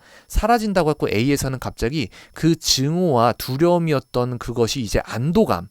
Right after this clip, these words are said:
안도감으로 바뀌는 거죠. 안도감. 그러니까 이게 이제 사라지고 그 감정이 이제 안도감으로 바뀌게 되는 이 과정에, 일련의 과정이 발생을 해야 될 것 같습니다. 그래서 지금 B 뒤에 A가 들어오는 걸로 볼 수가 있을 것 같습니다.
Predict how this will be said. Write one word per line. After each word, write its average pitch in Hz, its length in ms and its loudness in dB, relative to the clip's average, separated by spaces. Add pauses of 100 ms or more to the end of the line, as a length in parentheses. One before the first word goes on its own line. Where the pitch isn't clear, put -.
안도감으로 190 560 0
바뀌는 110 460 -6
거죠. 95 360 -4
안도감. 104 500 -6 (340)
그러니까 190 560 2
이게 131 280 0
이제 127 180 -2
사라지고 180 600 0
그 139 160 -2
감정이 113 480 -4
이제 101 180 0
안도감으로 123 760 -2 (240)
바뀌게 147 380 -2
되는 117 260 -4
이 123 160 -6
과정에, 101 480 -4
일련의 185 440 0
과정이 95 360 -6
발생을 98 480 -6
해야 185 160 -2
될 156 100 -2
것 104 120 -8
같습니다. 90 560 -14 (440)
그래서 113 460 0
지금 110 480 -6
B 104 180 -6
뒤에 104 280 -4
A가 98 280 -4
들어오는 101 380 -4
걸로 95 220 -4
볼 95 180 -8
수가 110 280 -6
있을 - 220 -4
것 104 120 -8
같습니다. 92 720 -6